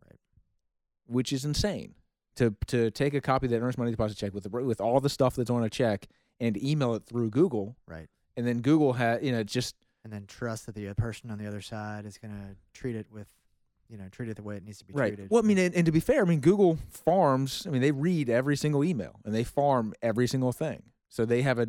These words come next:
Speaker 2: uh, they have a portfolio for every person for everything in there. So it's a, it's a, it's a thing that agents, it's incumbent on agents to be mindful of privacy and not send copies of the checks,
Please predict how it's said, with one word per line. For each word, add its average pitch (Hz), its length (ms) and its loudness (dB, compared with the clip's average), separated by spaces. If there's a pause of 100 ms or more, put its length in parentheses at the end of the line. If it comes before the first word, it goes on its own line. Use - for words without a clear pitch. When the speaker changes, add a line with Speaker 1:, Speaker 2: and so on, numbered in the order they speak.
(120)
Speaker 2:
uh, 110 160 0
they 120 200 0
have 131 180 0
a 123 80 0
portfolio 131 560 0
for - 200 -8
every 113 280 -2
person 123 380 -2
for 90 160 -10
everything 113 320 -8
in 156 140 -12
there. - 120 -20 (440)
So 127 280 2
it's 147 240 2
a, 123 240 6 (460)
it's 135 160 -4
a, 123 260 0
it's 127 220 0
a 113 60 2
thing 143 240 0
that 117 160 2 (100)
agents, 135 400 2
it's 113 240 -4
incumbent 135 320 2
on 113 120 2
agents 123 360 0
to 104 100 -8
be 104 420 -4 (500)
mindful 120 460 0
of 107 100 -2
privacy 113 720 0 (260)
and 131 180 0
not 165 220 0
send 123 220 -2
copies - 280 -4
of 87 80 -6
the 90 60 -10
checks, - 440 -18